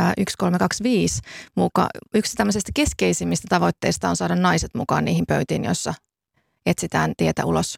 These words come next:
konfliktista. Ja rauhasta voi tulla kestävä vain, jos, jos naisten ääni kuuluu tässä rauhan teossa.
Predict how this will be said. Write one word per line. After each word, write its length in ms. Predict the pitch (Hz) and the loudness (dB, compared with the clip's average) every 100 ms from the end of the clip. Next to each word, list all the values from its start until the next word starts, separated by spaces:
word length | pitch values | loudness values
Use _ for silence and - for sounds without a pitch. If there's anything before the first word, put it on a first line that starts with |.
| - | -10
konfliktista. 720 | - - - - - 185 - 175 - - - _ _ _ | -4 -4 -4 -6 -4 -4 -4 -6 -8 -20 -20 _ _ _
Ja 240 | 185 - - _ - 185 - | 2 2 0 _ -12 -12 -4
rauhasta 380 | 220 202 170 175 | 2 2 2 0
voi 120 | 208 202 - | 0 -2 0
tulla 160 | 214 208 | 0 2
kestävä 400 | 240 - 190 190 | 0 0 0 2
vain, 200 | 196 190 | 2 2
jos, 340 | 180 170 - - | 2 0 -4 -6
jos 160 | 190 196 | -4 0
naisten 320 | 202 185 220 | 0 0 2
ääni 200 | 233 180 | 2 2
kuuluu 440 | - 175 156 - - _ _ | 0 0 2 0 -2 _ _
tässä 240 | 175 - | -4 -2
rauhan 400 | 170 180 175 175 - _ _ - | 0 0 2 0 -4 _ _ 0
teossa. 480 | 196 170 - - | 2 2 -2 -4